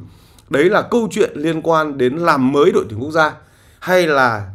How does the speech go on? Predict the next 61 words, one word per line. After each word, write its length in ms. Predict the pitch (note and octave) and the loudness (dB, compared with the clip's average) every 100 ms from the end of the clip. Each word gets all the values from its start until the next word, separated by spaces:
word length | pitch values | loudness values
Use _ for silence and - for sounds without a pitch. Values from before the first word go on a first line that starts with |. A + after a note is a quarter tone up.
| - - | -14 -2
huấn 140 | D3 | -2
luyện 160 | D#3 C#3+ | 0 -2
viên 80 | |
Park 120 | E3+ D#3 | -2 -2
Hang-seo 300 | C3+ D#3+ C#3+ | -2 -2 -2
sẽ 160 | D#3+ | -4
vẫn 220 | D#3 G#3+ B3 | -2 -4 -4
lại 340 | F3 C#3+ - - _ _ - | -2 -4 -6 -18 _ _ -8
xây 240 | - F#3 | 2 4
dựng 160 | F#3 F#3 - - | 4 -2 -4 -12
như 280 | C#3 D#3 D#3 | 0 2 2
cái 140 | B2+ B2 | -2 -6
cách 160 | F3+ | -6
trước 140 | F3+ F#3 | -4 0
đây 160 | D#3 | 0
là 200 | C3 A#2 | 0 -6
vẫn 200 | A2+ D#3+ - | -8 -8 -4
chơi 180 | D3 | -4
phòng 200 | C3 A2+ | -4 -10
ngự 80 | G#2 | -12
phản 180 | - G2+ | -14 -4
công. 280 | D#3 D#3 - _ _ _ _ _ _ _ - | -2 -2 -8 _ _ _ _ _ _ _ -6
Cái 120 | C#3 | -4
thứ 160 | E3 G#3+ | 0 2
hai 280 | A#3 G#3+ G3+ | 4 4 4
nữa 120 | A3+ | 2
là 100 | F#3 | 0
mình 160 | D3 C3+ | 0 -2
nói 140 | C#3+ | -2
thẳng 200 | F3 B2 | -2 -2
luôn 280 | D#3 E3 D3+ | 0 0 0
là 100 | B2+ | 0
ngay 280 | D#3 A3 G#3 | 2 2 2
cả 180 | B2+ | -4
khi 260 | G#2+ F3 E3+ | -4 -8 -4
Liên 220 | F3 E3+ | -2 -2
đoàn 200 | C#3+ B2 | -2 -4
bóng 140 | B2 B2+ | -2 -4
đá 80 | |
Việt 140 | D#3 C#3 | -4 -4
Nam 220 | D3+ D3 - | -6 -6 -4
có 220 | D#3 D#3+ | -2 0
ý 180 | G3 E3 | -2 -6
định 220 | F3+ - | -6 -2
mời, 180 | D3 C#3+ A2+ - _ _ - | 2 2 0 -12 _ _ 2
thậm 180 | F#3+ - | 2 2
chí 180 | - D#3+ | -2 0
là 240 | G3+ D#3+ | 0 0
đưa 160 | D#3 F3 | 2 2
huấn 200 | D3 D#3+ | 2 0
luyện 60 | |
viên 160 | D#3+ C#3 | -2 -4
Park 140 | E3+ | -6
Hang-seo 420 | D3+ C#3+ D#3 D3 C#3 | -6 -4 -2 0 -2
trở 160 | - C3 | -4 -4
thành 180 | A#2+ A#2 | -4 -6
ứng 120 | C#3+ | -6
cử 80 | C#3+ | -6
viên 160 | C#3+ | -6
số 160 | B2+ D3+ | -4 2
một 180 | F#3 | 2